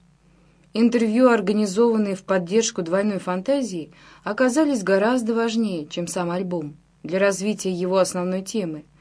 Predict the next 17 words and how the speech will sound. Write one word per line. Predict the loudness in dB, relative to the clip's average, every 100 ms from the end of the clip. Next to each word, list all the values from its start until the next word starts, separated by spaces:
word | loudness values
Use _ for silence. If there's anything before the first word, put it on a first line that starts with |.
| _ _ -10
взаимной | -2 2 2 0 -2
игры | -2 -4 -2 -2 -4 -12 _ _ _ _ -4
между | 2 2 2 2
воображаемыми | 4 4 4 0 0 0 0 -2 -2
«я» | -4 -2 -4 -4 -12 _ -10
Джона | -4 0 2 2
и | 0 -6
Йоко. | -2 -2 -2 -6 -18 -18 -20 -20 -20 -6
Помимо | 4 8 8 6
того, | 4 4 4 6
они | 8 6
в | 4
очередной | 0 -2 -2 -2
раз | 0 0 -2
продемонстрировали | -6 -2 0 0 -2 -2 0 2 2 0 0
неподражаемый | 0 2 2 2 2 2 2 4 2
талант | 2 0 0 -2 -6